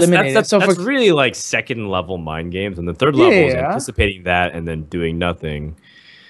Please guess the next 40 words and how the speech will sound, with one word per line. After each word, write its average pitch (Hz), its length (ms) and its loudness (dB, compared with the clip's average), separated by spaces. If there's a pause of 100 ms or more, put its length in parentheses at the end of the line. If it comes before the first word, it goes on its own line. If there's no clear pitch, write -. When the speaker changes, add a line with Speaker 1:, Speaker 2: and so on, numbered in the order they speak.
(120)
Speaker 2:
and 82 180 -4
then 76 460 -4 (100)
the - 60 -12
fourth 156 300 2
Speaker 1:
Right. 151 280 2
Speaker 2:
level 76 140 -6
is - 220 -14
reading 98 320 -2
that 87 480 2 (220)
and 82 260 2
doing 76 200 -4
something. - 580 -6
Speaker 1:
<laughs> 311 360 -2
Oh 160 120 4
man, 135 320 2
lots 156 220 0
of, 139 180 -2
uh, 127 160 4
Speaker 2:
You, 127 80 4
you 131 40 -2
get, 151 120 0
you 151 180 0
get - 40 2
Speaker 1:
levels. 135 180 2
Speaker 2:
what, 120 80 -6
you 123 80 -8
get 120 100 -4
what 117 100 0
I'm 117 140 -2
saying, 117 340 -2
man? 117 240 -2
Speaker 1:
Yeah, 269 100 4
Speaker 2:
And 339 80 6
Speaker 1:
yeah, 320 60 4
I - 40 6
Speaker 2:
eventually 269 240 2
Speaker 1:
get 196 200 0
Speaker 2:
you 214 60 -2
Speaker 1:
it. - 20 -2
Speaker 2:
realize, 113 460 0